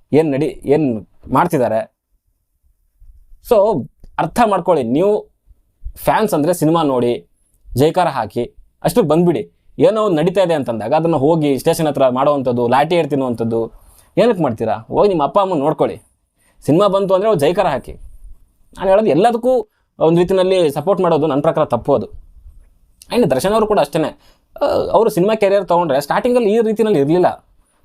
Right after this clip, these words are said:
ಅದ್ ಯಾಕೆ ಈ ಒಂದ್ ಮಟ್ಟಕ್ಕೆ ಅವ್ರದ್ದು ಅಗ್ರೆಸಿವ್ ಆಗಿ "ನಾನ್ ಕಚಡ, ನನ್ಗೆ ಎರಡು ಮುಖ ಇದೆ, ನನ್ನಂತ ಕಚಡ ನನ್ ಮಗ ಇನ್ನೊಬ್ಬ ಇರಕ್ ಸಾಧ್ಯನೇ ಇಲ್ಲ" ಅನ್ನೋ ಈ ಥರದ್ದೊಂದು, ಆ, ಇಮೇಜ್ ಏನಕ್ಕೆ ಅವ್ರದವರೇ ಬೆಳೆಸ್ಕೊಂತಿದಾರೆ ಅಂತ ನನಗಂತೂ ದೇವ್ರನೇ ಗೊತ್ತಾಗ್ತಿಲ್ಲ. Maybe ಅವ್ರ ಸುತ್ತಮುತ್ತ ಇರೋರು ಈ ಕಾರಣದಿಂದನೇ ಈ ಥರ ಆಗ್ತಿರ್ಬಹುದು.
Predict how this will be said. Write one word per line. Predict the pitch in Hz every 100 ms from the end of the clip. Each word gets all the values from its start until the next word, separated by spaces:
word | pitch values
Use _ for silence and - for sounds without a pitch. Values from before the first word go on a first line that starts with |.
| - -
ಅದ್ | 175
ಯಾಕೆ | 147 196 220 214
ಈ | 185 190 214
ಒಂದ್ | 196 180
ಮಟ್ಟಕ್ಕೆ | 170 175 175
ಅವ್ರದ್ದು | 170 165 156 151 143 127 117
ಅಗ್ರೆಸಿವ್ | 117 131 175 175 175
ಆಗಿ | 160 147 147
"ನಾನ್ | 123 143 147
ಕಚಡ, | - 143
ನನ್ಗೆ | 147 131 131
ಎರಡು | 123 147
ಮುಖ | 139 135
ಇದೆ, | 127 120 113 113 - - _ -
ನನ್ನಂತ | 123 151 147
ಕಚಡ | 147 131 147
ನನ್ | 139 131
ಮಗ | 123
ಇನ್ನೊಬ್ಬ | 123 120 120 127
ಇರಕ್ | 117 143 165
ಸಾಧ್ಯನೇ | 104 135 151 151
ಇಲ್ಲ" | 135
ಅನ್ನೋ | 135 165
ಈ | 185 247
ಥರದ್ದೊಂದು, | 254 233 226 220 208 175 - _ _ _ -
ಆ, | 151 151 147
ಇಮೇಜ್ | 151 208 156
ಏನಕ್ಕೆ | 180 185 170
ಅವ್ರದವರೇ | 170 175 175 175
ಬೆಳೆಸ್ಕೊಂತಿದಾರೆ | 139 147 151 147 139 131
ಅಂತ | 131
ನನಗಂತೂ | 135 117 127 139 135 139
ದೇವ್ರನೇ | 120 117 120 131
ಗೊತ್ತಾಗ್ತಿಲ್ಲ. | 113 110 110 - 120
Maybe | 127 139
ಅವ್ರ | 156 143
ಸುತ್ತಮುತ್ತ | 123 151 147
ಇರೋರು | 135 135 135 131 - _
ಈ | 120 120
ಕಾರಣದಿಂದನೇ | - - 127 139 139 143 139
ಈ |
ಥರ | 127
ಆಗ್ತಿರ್ಬಹುದು. | 113 - 123 120 113 110 131 135